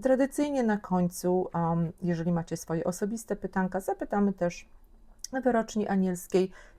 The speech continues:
co Wam na nie odpowie. A teraz usiądźcie wygodnie, weźcie łyczek kawki lub herbatki, no i zaczynajmy.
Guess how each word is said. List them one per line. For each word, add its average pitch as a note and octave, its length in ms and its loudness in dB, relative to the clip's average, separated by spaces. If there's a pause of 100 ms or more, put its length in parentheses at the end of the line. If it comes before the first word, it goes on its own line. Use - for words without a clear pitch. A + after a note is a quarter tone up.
(160)
co - 200 2
Wam D#4 200 8
na F3+ 160 6
nie F#3 300 0
odpowie. D#3 600 -2 (440)
A A#4 80 2
teraz F4+ 260 4
usiądźcie F3+ 440 0
wygodnie, D3+ 720 -2
weźcie F#3+ 240 -4
łyczek - 460 -6
kawki A3 560 -2
lub F3+ 280 -2
herbatki, F#3 840 0
no F3+ 300 4
i - 100 -8
zaczynajmy. C#3 840 -4